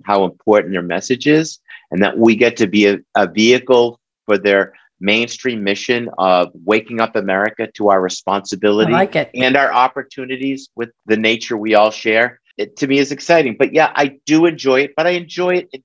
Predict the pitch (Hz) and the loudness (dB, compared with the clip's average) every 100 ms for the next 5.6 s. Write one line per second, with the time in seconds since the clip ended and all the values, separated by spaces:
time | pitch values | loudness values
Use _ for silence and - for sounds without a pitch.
0 | _ 135 - 131 - - 107 104 90 80 | _ -4 0 -4 -4 -8 0 0 0 -4
1 | - - _ - 123 139 151 170 160 - | -12 -20 _ -4 0 0 0 -2 -8 -6
2 | 127 127 - 127 120 - 151 147 127 113 | -2 -2 -2 -10 -8 0 0 0 -6 -14
3 | - 104 - 113 107 110 101 95 95 101 | -14 -16 -6 -6 -4 -4 -2 0 0 2
4 | 95 - 101 - - 95 90 - - 98 | -2 -6 -18 -14 0 0 0 -6 -6 -6
5 | 92 92 92 92 - | -4 0 0 -2 -8